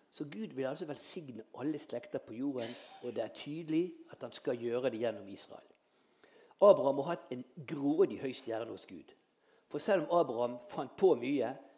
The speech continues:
så kaller altså Gud Abraham sin venn. Jakob to tjuetre: «Dermed ble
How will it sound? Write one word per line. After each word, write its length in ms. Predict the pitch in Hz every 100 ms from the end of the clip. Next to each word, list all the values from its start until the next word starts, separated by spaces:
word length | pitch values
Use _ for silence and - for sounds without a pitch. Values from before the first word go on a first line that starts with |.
| _
så 140 | - -
kaller 460 | - 160 175 151 131
altså 240 | 139 -
Gud 200 | 151 147 -
Abraham 540 | 143 139 127 113 101 95 _ _
sin 320 | - - 107 76 _ _
venn. 240 | - - _ _ _ _ _ _ _ _ _ _ - _ _
Jakob 400 | 262 - 143 -
to 140 | - 151
tjuetre: 520 | - 113 107 - 90 - _ -
«Dermed 320 | 190 147 123
ble 80 | 120